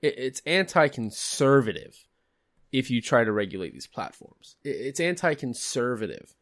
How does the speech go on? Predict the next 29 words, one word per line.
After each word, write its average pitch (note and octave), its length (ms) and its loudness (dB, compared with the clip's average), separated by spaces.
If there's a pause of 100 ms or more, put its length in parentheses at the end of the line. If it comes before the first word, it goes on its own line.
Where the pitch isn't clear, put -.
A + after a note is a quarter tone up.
(260)
if B2 120 -8
you B2 100 -4
try B2+ 160 0
to A2+ 60 -4
regulate A2+ 800 -6
these G#2+ 160 -12
pl-, - 300 -14
platforms, A2 580 0
sorry, D#2+ 260 -6 (760)
because F3 340 2
they're F3 120 2
free. G#3+ 560 -4 (800)
It's D#3 360 -2
the - 80 -12
free G3+ 180 2
market. C4+ 440 0 (160)
They're, C3+ 280 -2
they're D3+ 300 2
private G#3 440 2
businesses. D#3 540 -2
They D3+ 140 -2
should F3 100 -6
be F3+ 40 0
able D#3 140 -2
to A#2 60 -4
do C3 120 2
whatever D#3 220 2
they B2+ 120 2
want. B2+ 340 -4